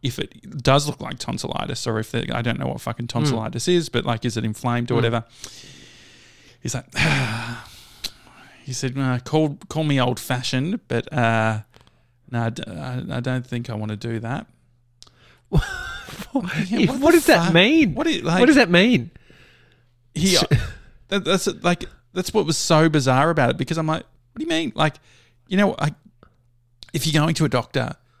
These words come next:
Speaker 1: you don't wanna go to a fucking Sovereign Hill. Like, you wanna go to s-, like, I don't want, a doctor is some-, like, is there any good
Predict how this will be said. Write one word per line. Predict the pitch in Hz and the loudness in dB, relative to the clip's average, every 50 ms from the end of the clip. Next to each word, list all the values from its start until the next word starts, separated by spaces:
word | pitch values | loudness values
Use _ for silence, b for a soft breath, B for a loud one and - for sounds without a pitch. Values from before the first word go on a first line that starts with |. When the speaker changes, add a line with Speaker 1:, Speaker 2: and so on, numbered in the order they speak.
| _ _ _ _ _ _ _ _ | _ _ _ _ _ _ _ _
Speaker 1:
you | - 127 135 | -6 -2 2
don't | 147 143 143 156 143 | 4 4 4 4 2
wanna | 151 143 143 143 123 | 0 2 2 0 0
go | - 131 120 - | 0 0 0 0
to | 117 120 | 0 0
a | 135 | -2
fucking | - - 123 120 - 123 120 | -2 -2 -4 -4 -2 -4 -4
Sovereign | - - 123 117 113 120 113 | -2 -2 -2 -2 -2 -2 -2
Hill. | 120 123 131 | -2 -2 -2
Like, | - 147 151 165 | -2 -2 0 0
you | 165 156 | 0 0
wanna | 170 175 180 175 | 2 2 0 2
go | 135 147 139 143 | 2 4 4 4
to | 151 | 4
s-, | 143 - - | 2 -2 0
like, | - 143 143 | -2 -2 0
I | 165 165 185 | 2 2 2
don't | 202 156 139 135 | 2 0 0 0
want, | 139 147 151 - - - - B B B B B 277 - _ - - - | 2 2 2 0 -2 -8 -16 B B B B B -6 -6 _ -10 -2 -2
a | 160 | 0
doctor | 143 - 175 175 - - 208 196 175 | 2 4 2 2 2 0 0 2 2
is | 151 - | 2 2
some-, | - 156 - 147 | 0 -2 0 0
like, | 156 147 - | -2 -2 0
is | 180 175 | 0 0
there | 165 170 165 - - - | 2 0 0 0 -6 -6
any | 160 170 175 180 185 185 180 170 165 - - _ _ - 156 143 120 | -4 -2 0 0 0 0 0 -2 -4 -8 -14 _ _ -20 -20 -14 -2
good | 113 135 147 143 139 135 131 127 123 | 4 6 6 8 6 4 2 -2 -8